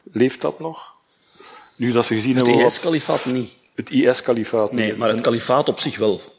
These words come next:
Speaker 1: Ja.
Speaker 2: Ja. Dus als u vandaag naar Molenbeek gaat of Schaarbeek of een gemeente in Brussel en je gaat er op café en je vraagt aan de mensen van, "Kijk, aan de moslimgemeenschap, zijn jullie per se gekant tegen het concept kalifaat, hè, al-khilafa?"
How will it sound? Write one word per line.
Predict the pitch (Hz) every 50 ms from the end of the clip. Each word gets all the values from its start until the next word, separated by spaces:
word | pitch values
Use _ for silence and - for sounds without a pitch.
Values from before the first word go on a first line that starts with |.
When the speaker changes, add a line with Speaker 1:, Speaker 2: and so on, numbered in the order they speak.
| _
Speaker 1:
Ja. | - 120 113 - - - - - - -
Speaker 2:
Ja. | 104 101 - - _ - _ _ _ _ _ _ _ _ _ _ _ _ _ _
Dus | - 107 107 110 120
als | 107 113
u | 107
vandaag | 110 101 101 101 107 127 139 - - - - - -
naar | - 98 98 101
Molenbeek | 104 107 117 127 131 127 127 127 127
gaat | - 123 117 120 -
of | 110 101 -
Schaarbeek | - - 101 110 117 117 110 123 123 117 -
of | 110 -
een | 107 101 104 104 98 - 110 -
gemeente | - 107 110 117 123 120 - 117
in | 110
Brussel | 98 113 123 - 147 135 135 135 - _ - - - - - -
en | - - 117
je | 117
gaat | 110 117 110
er | -
op | 113 - -
café | 113 101 - - 123 113 143 147 - _ _ _ _
en | - 123
je | 117 107
vraagt | 92 104 107 107 113 - -
aan | 113 110
de | 110
mensen | 104 104 113 110 - 107
van, | 110 104
"Kijk, | - 113 113 113 -
aan | 110 107
de | 107
moslimgemeenschap, | 101 104 104 - 120 110 110 120 123 127 - 127 - - - - - - - - - - - - - - - - - -
zijn | - - 131 127 135
jullie | 135 135 127
per | - - -
se | - - 131
gekant | 120 113 - - 127 131 -
tegen | - 127 120 110 117 117 117
het | - -
concept | - 120 104 - 120 -
kalifaat, | - - 104 107 - - 120 110 104 - - - - -
hè, | - 123
al-khilafa?" | 127 120 - - 117 117 113 - - - - -